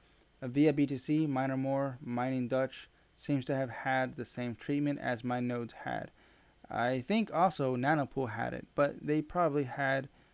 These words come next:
they probably have damn failover systems and watchdogs and smiley face. F Dot responds, "Looks like it was three blocks found in forty seconds. I usually, I, I don't usually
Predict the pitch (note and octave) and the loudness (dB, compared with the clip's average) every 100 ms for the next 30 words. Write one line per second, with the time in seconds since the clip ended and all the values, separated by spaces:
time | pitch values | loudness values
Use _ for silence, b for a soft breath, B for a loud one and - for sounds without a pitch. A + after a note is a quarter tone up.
0 | b - C#3+ D3 D3+ D3+ C#3+ C#3 - D3 | b -2 0 2 4 2 2 -2 2 2
1 | C3 C3 C3+ C3+ C3+ - - - - C#3 | 2 0 0 0 -2 -6 -12 -10 2 4
2 | C3+ B2+ B2 - C3 - C3 A#2+ b b | 4 2 -2 -6 -8 -4 -6 -6 b b
3 | b - C#3 B2 A#2+ A#2 - B2 A#2 A#2 | b -2 0 2 2 0 -4 -2 -2 -4
4 | - _ B2+ B2 B2 A#2+ - - B2 A#2+ | -14 _ -2 0 -2 -6 -14 -8 -4 -2
5 | A#2+ - - - - - - _ _ _ | -4 -8 -14 -16 -20 -20 -20 _ _ _
6 | _ _ _ _ _ _ _ _ _ _ | _ _ _ _ _ _ _ _ _ _
7 | B B B - C#3 C3+ C#3 C#3 - C#3+ | B B B -2 0 2 2 0 -2 0
8 | C#3+ D3 - D#3+ F3 F3+ F3 - _ _ | 0 -2 -2 0 2 4 2 0 _ _
9 | _ - D#3+ D3 D3+ D3 C3+ - - - | _ -2 -2 2 2 4 0 -6 -18 -4
10 | E3 G3+ C#3+ C#3 C#3+ - D3 C#3+ C#3+ C3 | 0 2 2 0 -2 -4 -2 0 0 -2
11 | A2+ C#3 C3 - C3+ A#2+ A2+ - - _ | -2 -4 -4 -2 -2 -2 -10 -14 -20 _
12 | b b b b b b b - C3+ C#3 | b b b b b b b -2 0 4
13 | D#3+ G#3+ A3 A#3 G3+ E3+ _ _ _ - | 4 4 2 0 -2 -6 _ _ _ -20
14 | - - D3 D3+ D3+ G3+ G#3 E3 E3+ F3+ | -10 -4 0 2 4 4 6 4 4 2